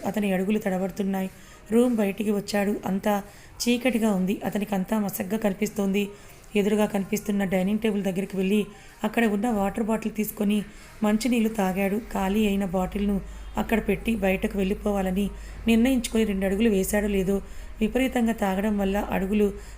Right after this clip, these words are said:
సరిగ్గా పడడం లేదు. ఇలాంటి సమయంలో తాను బయటికి వెళ్ళలేను అని అర్థమైన అతను మళ్ళీ ఇందాకటి రూమ్లోకే వచ్చి రూమ్ డోర్ లాక్ చేసి మంచానికి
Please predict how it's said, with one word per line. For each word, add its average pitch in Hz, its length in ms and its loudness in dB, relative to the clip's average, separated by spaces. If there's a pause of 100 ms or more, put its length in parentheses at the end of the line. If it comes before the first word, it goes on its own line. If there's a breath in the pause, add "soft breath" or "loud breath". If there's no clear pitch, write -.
సరిగ్గా 214 380 2
పడడం 208 400 -2
లేదు. 196 340 -2
ఇలాంటి 196 300 -2
సమయంలో 202 540 0 (420 loud breath)
తాను 220 220 6
బయటికి 190 440 2
వెళ్ళలేను 220 560 4
అని 208 160 2
అర్థమైన 196 580 4 (340 loud breath)
అతను 233 320 6
మళ్ళీ 214 460 6
ఇందాకటి 214 460 6
రూమ్లోకే 202 520 4 (480 loud breath)
వచ్చి 208 460 4
రూమ్ 233 300 2
డోర్ 220 200 4
లాక్ 190 380 2
చేసి 208 360 4 (360 loud breath)
మంచానికి 214 720 4